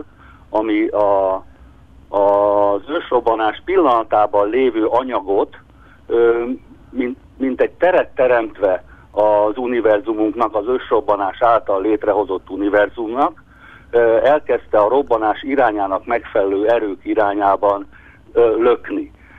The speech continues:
Ezt mint, ö, a különböző robbantásokról készült, ö, tanulmányokból, képekből, mérésekből lehet látni. A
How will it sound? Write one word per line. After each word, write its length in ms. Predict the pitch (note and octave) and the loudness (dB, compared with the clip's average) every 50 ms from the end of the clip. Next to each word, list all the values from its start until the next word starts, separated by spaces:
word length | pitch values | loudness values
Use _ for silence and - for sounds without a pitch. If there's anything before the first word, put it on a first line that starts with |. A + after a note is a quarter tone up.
| - - | -8 -4
Ezt 180 | A2+ A#2 - - | -4 -4 -4 -6
mint, 240 | - A#2+ A#2+ A2+ G#2 - - | -8 -8 -6 -8 -8 -4 0
ö, 180 | A2+ A2+ A2+ | 2 2 2
a 560 | A2 - G#2+ A2 A2 A2 A2 A2 A2+ A#2 B2 - - - - - _ _ - - - - - - - | 2 2 2 2 2 2 2 2 2 0 -2 -4 -10 -20 -20 -20 _ _ -20 -20 -20 -20 -20 -8 -2
különböző 420 | D3 D3 D3+ C3+ A#2+ A#2 A2 A#2 | 0 0 0 0 -2 -2 -2 0
robbantásokról 920 | A2 C3 D3 C#3 B2+ B2 A2 G#2 G#2 G#2+ G#2 - - G#2 - - A2 G#2+ G2+ | 2 2 2 2 0 0 0 0 0 -2 0 -2 -4 -6 -4 -2 -2 -2 0
készült, 600 | - A#2+ A#2+ A2 - - A2 G#2+ G2+ G2 - - | 0 -2 -2 -2 -4 -4 -4 -4 -4 -4 -4 -2
ö, 300 | G#2 G#2 G2+ G2+ G2+ G2+ G2 - - - - - - - - | 0 2 2 4 2 2 0 -4 -10 -20 -20 -20 -20 -20 -6
tanulmányokból, 920 | - B2+ B2+ C3 B2+ A#2 A2 A2 G#2+ G#2 G#2 G#2 G#2 G2+ G2 G2+ G#2 G2 - - | -2 -2 -2 0 -2 -4 -2 -2 -2 -2 -2 -4 -6 -4 -2 -2 -2 -2 -2 -4
képekből, 720 | B2 A#2+ A2+ - A2+ G#2+ G#2 G2 F#2 G#2 G#2 G2+ G#2 G#2+ G2+ | -4 -4 -2 0 0 0 0 0 0 2 2 2 2 0 -2
mérésekből 800 | A2+ A2+ A2+ A2 G#2 G#2 G2 - - A2+ G2+ F#2 - G#2 G2+ G2 | -2 0 0 0 0 -2 -4 -6 -8 -8 -8 -6 -2 -2 0 2
lehet 320 | G#2 G#2 G2 G#2 G2 - - | 2 0 0 -2 -4 -2 0
látni. 560 | G2+ G2+ G#2 G#2+ G#2 A2 B2+ C#3 D#3 E3 D#3+ - - - - - - - - | 0 2 2 0 -2 -6 -6 -4 -4 -4 -6 -8 -16 -20 -20 -20 -20 -14 -6
A 320 | - G#2+ A2 G#2+ G#2+ G#2+ | -2 0 2 2 2 2